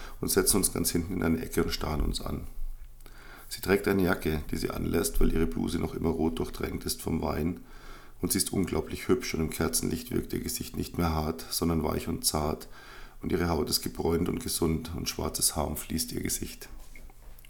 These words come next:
Der Wirt grillt uns verschiedene Fische und Gemüse und bringt eine Karaffe Wein, der so kalt ist, dass das Glas sofort beschlägt von der Wärme im Lokal. Und ich sehe, dass eine Schweißperle von ihrer Schläfe rinnt, ganz langsam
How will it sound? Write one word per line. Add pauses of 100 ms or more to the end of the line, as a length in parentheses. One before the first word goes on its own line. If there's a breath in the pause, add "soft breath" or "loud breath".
(1300 loud breath)
Der
Wirt
grillt
uns
verschiedene
Fische
und
Gemüse
und
bringt
eine
Karaffe
Wein, (180)
der
so
kalt
ist,
dass
das
Glas
sofort
beschlägt
von
der
Wärme
im
Lokal. (760 loud breath)
Und
ich
sehe,
dass
eine
Schweißperle
von
ihrer
Schläfe
rinnt, (120)
ganz
langsam